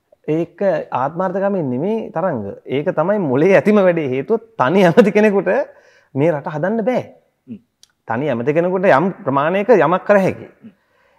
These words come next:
Speaker 1: හැබැයි මේ රට හදන්න පුළුවන් වෙන්නේ රට හදන්න පුළුවන් නායකයෙක් ඉහළම පුටුවට ආවත් විතරයි.
Speaker 2: හ්ම්.
Speaker 1: පල්ලෙහාට ලොකු දෙයක් කරන්න බෑ.
Speaker 2: හරි.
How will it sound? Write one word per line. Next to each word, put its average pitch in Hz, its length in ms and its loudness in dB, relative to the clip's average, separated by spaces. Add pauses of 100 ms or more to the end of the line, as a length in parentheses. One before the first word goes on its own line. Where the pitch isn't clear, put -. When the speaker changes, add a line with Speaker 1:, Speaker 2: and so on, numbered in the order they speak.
Speaker 1:
හැබැයි 190 380 0
මේ 143 240 0
රට 196 200 0
හදන්න 147 380 -2
පුළුවන් 170 320 0
වෙන්නේ 240 320 0
රට 131 220 -4
හදන්න 165 340 -2
පුළුවන් 247 240 -2
නායකයෙක් 170 580 -2
ඉහළම 185 320 4
පුටුවට 262 320 2
ආවත් 285 180 2
විතරයි. 123 300 -8 (120)
Speaker 2:
හ්ම්. 95 180 -14 (380)
Speaker 1:
පල්ලෙහාට 147 360 -8
ලොකු 202 320 -6
දෙයක් 165 280 -2
කරන්න 185 280 -8
බෑ. 165 160 -12 (500)
Speaker 2:
හරි. 123 220 -8